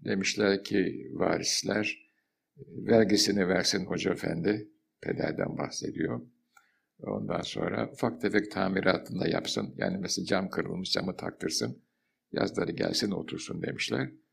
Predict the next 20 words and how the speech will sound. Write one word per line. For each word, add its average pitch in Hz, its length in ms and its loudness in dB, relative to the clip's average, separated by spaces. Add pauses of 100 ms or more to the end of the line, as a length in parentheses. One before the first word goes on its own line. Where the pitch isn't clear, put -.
(320)
Böyle 120 340 4
oldu. - 400 -2
Biz - 140 -4
de - 240 2
bir - 160 4
boşluktan - 580 -2
istifade - 640 -4
ettik. - 340 -6 (800)
Ben 160 160 4
tabii 143 300 8
o 90 160 4
arada, 135 760 6 (160)
e, 90 420 0
bir 120 80 6
İstanbul 107 600 2
görgüsü 85 580 2
edindim. 80 680 -2 (520)
Edinmişim, 87 640 0
sonradan - 460 -2
anlıyorum. 78 640 -4